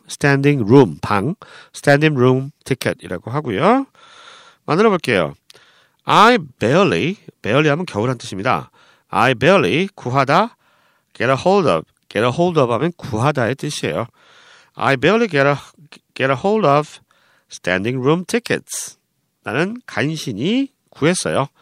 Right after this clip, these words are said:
I barely got a hold of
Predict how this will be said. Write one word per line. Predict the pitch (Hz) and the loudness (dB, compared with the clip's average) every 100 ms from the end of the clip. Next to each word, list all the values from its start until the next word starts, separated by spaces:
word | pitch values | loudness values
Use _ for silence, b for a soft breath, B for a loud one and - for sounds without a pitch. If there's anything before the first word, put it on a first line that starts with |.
| _ - | _ -8
I | 95 | -6
barely | 85 156 180 202 | -2 2 2 0
got | 139 139 _ _ _ _ _ _ _ _ _ _ _ _ - | 0 0 _ _ _ _ _ _ _ _ _ _ _ _ -4
a | 104 | -2
hold | - 147 170 151 | 2 4 4 4
of | 90 131 - | 2 0 -6